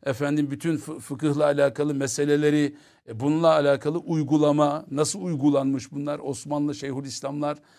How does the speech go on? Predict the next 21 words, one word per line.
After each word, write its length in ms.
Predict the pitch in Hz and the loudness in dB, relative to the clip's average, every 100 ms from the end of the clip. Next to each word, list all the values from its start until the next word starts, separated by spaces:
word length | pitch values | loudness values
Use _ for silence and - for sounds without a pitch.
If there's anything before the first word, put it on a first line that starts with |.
| _ - | _ -14
müçtehit 420 | 120 156 151 151 | -6 -2 -2 -2
ulema 420 | 160 147 147 147 | 0 0 2 2
nasıl 340 | 156 156 160 | 2 0 -4
bunların 280 | 147 151 147 | -2 2 2
hükümlerini 420 | 127 147 147 143 | 0 0 0 0
ortaya 240 | 139 131 135 | 0 -2 -8
koy-, 180 | 127 113 | -8 -14
bütününü 420 | 113 151 160 160 | -10 -8 -8 -6
görmek 480 | 131 117 117 101 110 | -8 -8 -10 -10 -12
lazım. 400 | 101 95 92 - _ _ _ | -12 -12 -18 -20 _ _ _
Bütününü 440 | 220 233 233 202 170 | -8 -2 0 0 2
görebiliyorsan 840 | 160 151 143 151 196 185 277 269 | 2 2 0 0 0 2 0 4
o 80 | 208 | 4
zaman 380 | 160 151 139 104 - _ _ | 4 4 2 0 -10 _ _
bunu 160 | 151 156 | -2 2
yakalayabilirsin. 760 | 151 143 139 139 127 120 151 | 2 2 -2 -2 -4 -8 -8
Öyle 140 | 165 180 | -4 -2
üç 200 | 220 - | -2 -2
tane 240 | 165 151 | 0 0
kitap 260 | 151 160 147 | -2 -4 -4
okumakla, 580 | 143 160 175 - 117 | -4 -4 -4 -4 -10